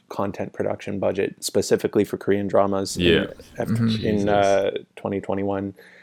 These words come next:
Speaker 1: And, um, you know, all Korean music is on Spotify. It's all on
Speaker 2: Mm-hmm.
Speaker 1: Apple
Speaker 3: Oh,
Speaker 1: Music.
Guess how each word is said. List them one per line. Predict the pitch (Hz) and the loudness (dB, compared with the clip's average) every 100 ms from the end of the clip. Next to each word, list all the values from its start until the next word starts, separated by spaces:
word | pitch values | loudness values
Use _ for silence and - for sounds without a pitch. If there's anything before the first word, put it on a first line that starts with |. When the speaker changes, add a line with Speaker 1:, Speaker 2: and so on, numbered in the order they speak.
| _ - | _ 0
Speaker 1:
And, | 113 107 104 101 - | 4 4 2 -2 -4
um, | 107 101 104 104 104 - _ - | -4 0 0 -2 -6 -12 _ -6
you | 110 | -2
know, | 104 101 104 - _ _ - | 2 2 2 -2 _ _ 4
all | 110 113 113 110 | 8 10 8 4
Korean | - 110 107 | -2 -4 -2
music | 104 95 92 | -2 -4 -6
is | 104 | -6
on | 101 | -8
Spotify. | - 123 117 113 113 107 107 107 101 - _ _ | 0 6 6 6 4 2 2 2 0 -6 _ _
It's | - | 6
all | 104 | 6
on | 101 98 | 6 2
Speaker 2:
Mm-hmm. | 78 73 117 | -4 2 4
Speaker 1:
Apple | - 107 | 4 4
Speaker 3:
Oh, | |
Speaker 1:
Music. | 104 101 120 101 - | 4 10 10 8 0